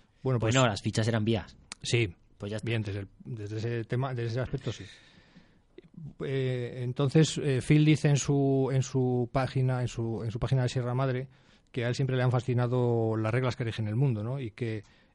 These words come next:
Speaker 1: eh, y que un primer paso para, mm, un primer paso para descubrir esas reglas es creer en su existencia.
Speaker 2: Las leyes
Speaker 1: Como
Speaker 2: de la
Speaker 1: veis.
Speaker 2: termodinámica.
Speaker 1: Por ejemplo, bueno, él es un ingeniero, entonces, ¿qué te voy a contar?
Speaker 2: La termodinámica.
Speaker 1: ¿Qué te voy a contar?
Speaker 2: <laughs>
Speaker 1: Y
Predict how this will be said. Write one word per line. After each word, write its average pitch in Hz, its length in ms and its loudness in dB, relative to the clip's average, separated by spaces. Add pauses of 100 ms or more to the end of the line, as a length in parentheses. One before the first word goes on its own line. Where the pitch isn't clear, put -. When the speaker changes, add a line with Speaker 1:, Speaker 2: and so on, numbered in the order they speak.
Speaker 1:
eh, 107 300 -8 (580)
y 151 100 -8
que 120 120 -4
un 113 80 0
primer 123 300 2
paso 127 340 -2
para, 120 640 -4 (320)
mm, 117 240 -6 (280)
un 131 120 -2
primer 131 280 4
paso 131 400 0 (100)
para 131 140 0
descubrir 127 240 2
esas 123 160 2
reglas 127 300 -2
es 123 100 -4
creer 120 240 -4
en 104 60 -6
su 110 100 -10
existencia. 98 580 -10 (240)
Speaker 2:
Las 85 160 -12
leyes 110 180 2
Speaker 1:
Como 101 40 -4
Speaker 2:
de 117 40 2
la 113 40 4
Speaker 1:
veis. 107 80 2
Speaker 2:
termodinámica. 110 640 -2 (300)
Speaker 1:
Por 95 140 -8
ejemplo, 104 240 -6
bueno, 120 160 0
él 127 80 2
es 117 120 -2
un 123 120 2
ingeniero, 110 340 -4
entonces, 101 200 -8
¿qué 117 60 -8
te 117 60 -4
voy 117 100 -2
a 110 60 -4
contar? 110 300 -2
Speaker 2:
La 85 100 -8
termodinámica. 78 560 -14 (460)
Speaker 1:
¿Qué 127 100 -4
te 117 80 -2
voy 113 80 -2
a 107 60 -6
contar? 92 300 -14 (280)
Speaker 2:
<laughs> 117 840 -10 (320)
Speaker 1:
Y 160 300 6